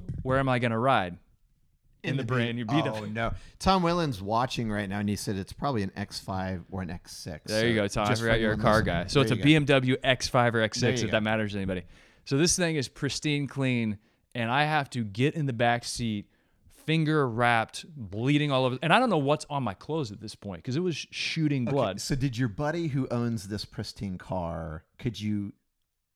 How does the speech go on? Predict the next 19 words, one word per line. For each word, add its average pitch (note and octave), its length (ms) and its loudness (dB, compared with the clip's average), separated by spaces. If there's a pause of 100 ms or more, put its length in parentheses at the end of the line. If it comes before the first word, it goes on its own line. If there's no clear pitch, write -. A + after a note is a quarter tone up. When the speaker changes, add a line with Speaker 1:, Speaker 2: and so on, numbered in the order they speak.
Speaker 2:
could G#2 200 -6
you A2+ 140 -4
identify A2 760 -2
the G#2 200 -4
anxiety F#2+ 760 -4
on F#2+ 180 -8
his F#2 220 -6
face F2+ 440 -8
as F#2 240 -6
you're F#2 120 -4
about F2+ 240 -8
to - 80 -20
climb F2+ 420 -10
in F2 300 -6
with D#2 220 -6
blood E2+ 220 -6
all F2 140 -6
over F2+ 160 -6
you? F#2+ 200 -6